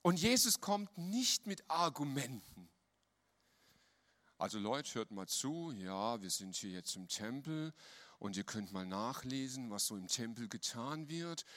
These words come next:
Und ich bin der Meinung, was ihr tut, ist nicht korrekt zur Schrift, also lasst es bitte. Nein, das tut er nicht. Und Jesus appelliert auch nicht an den Ethos.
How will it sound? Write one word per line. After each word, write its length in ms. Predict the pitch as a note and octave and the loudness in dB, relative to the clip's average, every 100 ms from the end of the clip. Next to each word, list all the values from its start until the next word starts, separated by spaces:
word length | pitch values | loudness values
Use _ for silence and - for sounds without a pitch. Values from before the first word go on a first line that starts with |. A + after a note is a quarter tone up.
| - - | -14 -8
Und 40 | A2+ | -4
ich 140 | - | -2
bin 140 | A2+ G#2 | 0 0
der 100 | G2 | 0
Meinung, 560 | F#2+ A#2 C#3+ D3 C#3+ | 0 -2 -2 -2 -2
was 180 | A2 - | -2 -2
ihr 220 | C3 C3+ | -2 -4
tut, 320 | B2 C3 B2 | -2 -2 -2
ist 180 | A#2+ - | 0 0
nicht 320 | A2+ D3 - | 0 0 0
korrekt 480 | - D#3+ C#3+ D#3+ - | -2 -4 -2 -4 0
zur 220 | - E3 | 0 0
Schrift, 580 | D#3+ - D#3+ E3+ - - | -2 -2 -2 -4 -4 -2
also 240 | A2 G2+ G2+ | 0 2 2
lasst 440 | F#3+ D3+ - E3+ | 2 2 2 2
es 160 | E3 - | 0 -2
bitte. 480 | E3 - - E3+ F3+ _ _ _ _ _ _ - | -6 -6 -6 -10 -16 _ _ _ _ _ _ 6
Nein, 260 | C#3+ D3+ | 8 8
das 140 | F#3 - | 6 6
tut 180 | F#3 | 4
er 100 | G3+ | 2
nicht. 520 | G#3+ A3 - - - - _ _ _ _ _ _ _ _ _ _ _ _ _ _ - - | 2 2 2 -6 -20 -20 _ _ _ _ _ _ _ _ _ _ _ _ _ _ -16 -2
Und 160 | - D3 | 4 8
Jesus 380 | E3 A3 A#3+ - | 8 8 8 6
appelliert 600 | F#3 F3+ F#3 F3 E3+ - | 6 6 6 6 4 10
auch 320 | F3+ A3+ - | 10 10 6
nicht 320 | G3 F#3 - | 4 4 6
an 160 | E3 D#3+ | 4 6
den 220 | C#3 B2+ | 2 2
Ethos. 840 | G#3 C4+ C4+ - D3 G2 - - | 2 2 2 2 0 0 -2 -2